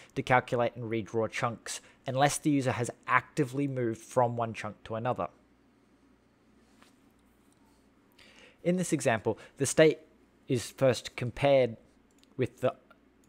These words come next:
In this example, the two states are compared. If they are the same, then it returns early because no changes have been made. Otherwise, the new state is set.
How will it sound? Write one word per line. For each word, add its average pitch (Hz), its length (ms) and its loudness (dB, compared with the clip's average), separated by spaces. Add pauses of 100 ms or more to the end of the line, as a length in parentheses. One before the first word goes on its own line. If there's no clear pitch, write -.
(1000)
In 185 100 2
this 214 140 2
example, 135 340 4
the 120 120 -2
two 156 200 0
states 147 340 2
are 131 40 -4
compared. 110 500 -4 (1400)
If 170 200 4
they 196 120 6
are 185 60 8
the 156 120 2
same, 107 460 2 (200)
then 127 120 6
it 120 80 2
returns 123 360 0
early 117 380 0
because 113 260 -6
no 123 120 0
changes 107 360 -2
have 101 120 -8
been 104 160 -6
made. 95 240 -2 (280)
Otherwise, 131 640 6 (360)
the 127 80 -4
new 139 220 0
state 117 380 0 (460)
is 120 140 -4
set. - 600 -2